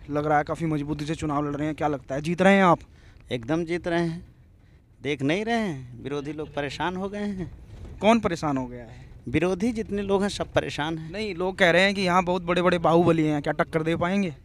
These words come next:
Speaker 2: बाहुबली खुद परेशान है। वो, वो ये राम अनुज के निषाद जी को शायद सपने में भी देखता होगा।
Speaker 1: तो आपके अंदर तो डबल क्वालिटी है, पढ़ाते भी हैं, सिंगर भी हैं, क्या लगता है, कैसा लगता है?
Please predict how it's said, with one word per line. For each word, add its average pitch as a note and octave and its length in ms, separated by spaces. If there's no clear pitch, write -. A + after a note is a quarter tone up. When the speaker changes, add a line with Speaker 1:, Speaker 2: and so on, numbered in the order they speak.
Speaker 2:
बाहुबली F3+ 760
खुद - 240
परेशान A3 540
है। F#3 140
वो, D#3 80
वो E3 500
ये C#3+ 260
राम E3 280
अनुज F#3 260
के F#3+ 220
निषाद F3 400
जी F3 160
को F3+ 360
शायद D#3 240
सपने E3 340
में G3 120
भी F#3 60
देखता F3 320
होगा। C#3+ 260
Speaker 1:
तो A3 300
आपके G3+ 280
अंदर G#3+ 180
तो G#3+ 100
डबल G#3+ 240
क्वालिटी G3+ 360
है, G3+ 80
पढ़ाते F3+ 400
भी G3 120
हैं, G3 160
सिंगर F#3 380
भी F#3 140
हैं, F3+ 360
क्या G3+ 120
लगता F#3+ 240
है, E3+ 60
कैसा G3 240
लगता F#3+ 300
है? D#3 300